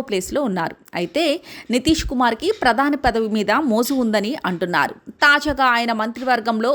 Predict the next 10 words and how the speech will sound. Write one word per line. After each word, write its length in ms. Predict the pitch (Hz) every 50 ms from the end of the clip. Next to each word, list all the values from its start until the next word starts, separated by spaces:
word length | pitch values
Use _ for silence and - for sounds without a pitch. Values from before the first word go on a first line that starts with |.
| - -
ఓ 100 | 226 226 214 214
మంత్రి 280 | 214 220 226 247 254 233 214 233 262 - 190
ఇదే 160 | 190 254 285
విషయం 300 | 254 247 - - 269 277
ప్రస్తావించారు 680 | 320 202 202 - - 220 220 214 202 185 - 202 185 185 - 175
కూడా. 160 | 170 - - - - _ - - - - - - - -
నితీష్ 360 | 269 359 - 480 453 403 - - 403
కుమార్ 260 | 349 330 320 320 330 330
ప్రధాని 380 | - 233 220 254 277 294 302 294 -
అయితే 300 | - 247 254 247 - 285